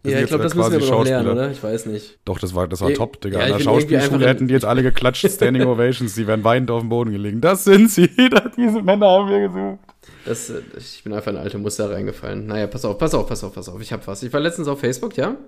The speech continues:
Speaker 1: Ich hätte
Speaker 2: Und
Speaker 1: was, was besser angeknüpft hätte, aber mach erst mal deinen Scheiß. Ich knüpf dann später irgendwie anders an, Digga. Das funktioniert schon.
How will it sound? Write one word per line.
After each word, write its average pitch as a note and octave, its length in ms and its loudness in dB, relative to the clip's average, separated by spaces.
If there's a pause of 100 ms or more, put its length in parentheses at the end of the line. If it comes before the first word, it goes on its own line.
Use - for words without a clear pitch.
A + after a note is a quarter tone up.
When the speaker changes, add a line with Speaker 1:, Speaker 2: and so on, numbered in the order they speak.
(200)
Speaker 1:
Ich F2 100 -6
hätte A#2 60 0
Speaker 2:
Und A2+ 60 0
Speaker 1:
was, D3 80 4
was C3+ 120 0
besser C#3 220 0
angeknüpft A2 440 -6
hätte, C3+ 180 2
aber A#2 100 2
mach A#2+ 160 0
erst B2+ 140 -4
mal A#2+ 80 0
deinen A2+ 180 -2
Scheiß. A#2 220 -4
Ich A#2 80 -6
knüpf A#2 200 -8
dann G#2 120 -4
später F#2+ 260 -8
irgendwie E2+ 220 -8
anders F#2 200 -2
an, D#2 140 -6
Digga. D#2 160 -6
Das E2 140 -10
funktioniert F#2 400 -8
schon. E2 180 -10